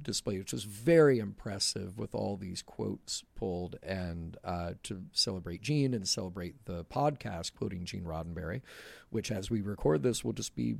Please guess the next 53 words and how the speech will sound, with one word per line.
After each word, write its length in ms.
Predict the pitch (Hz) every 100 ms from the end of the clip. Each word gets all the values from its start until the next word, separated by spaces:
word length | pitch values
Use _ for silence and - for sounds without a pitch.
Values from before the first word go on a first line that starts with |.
| - - -
wrapping 360 | 95 113 143 123
up 160 | 170
in 80 | -
a 60 | -
couple 280 | - -
of 60 | 85
days. 460 | 85 87 85 - - -
You 100 | -
know, 320 | 95 98 139
uh, 220 | 90 98 92
I 40 |
was 160 | 101 98 - -
proud 300 | 123 120 110
that 180 | 110
we 120 | 120 117
both 260 | 117 104
got 160 | 107 101
to 60 |
be 120 | 101 95
a 60 |
part 260 | - 123 131
of 80 | 113
that, 260 | 104 95 - - -
and 100 | 139
it 60 | 143
was 160 | 135
lovely 420 | 135 143 127 127 110
meeting 280 | 110 101
Trent 360 | 101 - 104 101
and 220 | 107 104
hanging 260 | 110 101 98
out 160 | 98
with 120 | 131 -
him. 340 | 127 117 110
And, 240 | 95 87 - - - -
um, 460 | 135 131 135 131 123 - _ _ - _ _ _ _ _ - - - - _ -
I, 160 | 127 -
I 100 | 131
feel 340 | 123 - 180 180
like 420 | 151 139 - - _ _ _ _ _ _ _ _ _ - - -
maybe 300 | 147 175 208
it 40 |
was 100 | 160
a 20 | 135
little 160 | 127
bit 120 | 123
of 100 | 113
a 60 | 110
bias 480 | 95 101 107 107 107
sample 480 | - 98 101 123 117
because 340 | 113 117 107
I'm 160 | 107 101
there 340 | 107 110 110